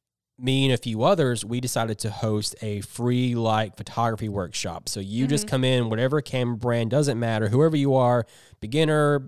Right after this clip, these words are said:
Speaker 1: you know, expert, like,
Speaker 2: Come
Speaker 1: everything in
Speaker 2: on
Speaker 1: between,
Speaker 2: down.
Speaker 1: come on down. You know, you can either help somebody one-on-one or you can, you know, just learn.
Speaker 2: Yeah.
Speaker 1: So we seen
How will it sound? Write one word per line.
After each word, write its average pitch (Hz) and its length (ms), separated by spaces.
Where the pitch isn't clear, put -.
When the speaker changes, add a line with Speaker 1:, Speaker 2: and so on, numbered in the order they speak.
Speaker 1:
you 127 120
know, 120 160
expert, 139 680
like, 104 160
Speaker 2:
Come - 160
Speaker 1:
everything 139 220
in 131 60
Speaker 2:
on 127 60
Speaker 1:
between, 135 360
Speaker 2:
down. 123 100
Speaker 1:
come 135 180
on 139 160
down. 127 420
You 127 80
know, 120 200
you 120 120
can 131 140
either 113 220
help 139 260
somebody 131 400
one-on-one 127 760
or 120 300
you 113 200
can, 113 200
you 113 80
know, 113 200
just 113 560
learn. 139 340
Speaker 2:
Yeah. - 100
Speaker 1:
So 127 300
we 143 140
seen 139 580